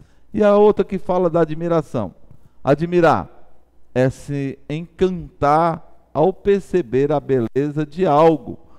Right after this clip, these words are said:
ou reconhecer o potencial de uma ideia, de um sentimento ou de alguém, né?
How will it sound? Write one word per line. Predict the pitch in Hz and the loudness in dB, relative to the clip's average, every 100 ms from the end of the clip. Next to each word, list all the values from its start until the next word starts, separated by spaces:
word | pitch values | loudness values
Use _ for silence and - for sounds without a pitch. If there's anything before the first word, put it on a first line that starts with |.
| - | -10
ou | - 196 | -4 -2
reconhecer | 226 214 214 208 180 - 170 180 | -2 -2 -2 0 -2 -2 0 0
o | 185 | 0
potencial | - 233 254 - 202 185 - - 135 147 165 | 0 2 2 0 -6 -6 -8 -2 2 2 0
de | 151 156 | -4 -6
uma | 165 165 | -4 -4
ideia, | 147 113 143 151 127 92 - - - - - | -4 2 2 4 0 -2 -8 -20 -20 -20 -8
de | 113 | -6
um | 127 | -4
sentimento | - 127 120 113 107 131 131 - - _ - | -4 -6 -6 -8 -2 -2 -2 -6 -20 _ -10
ou | 113 110 | -6 -4
de | 110 | -4
alguém, | 107 90 90 92 90 _ _ _ _ _ _ _ - | -6 -6 -10 -10 -14 _ _ _ _ _ _ _ -10
né? | 95 113 135 | -4 -2 -4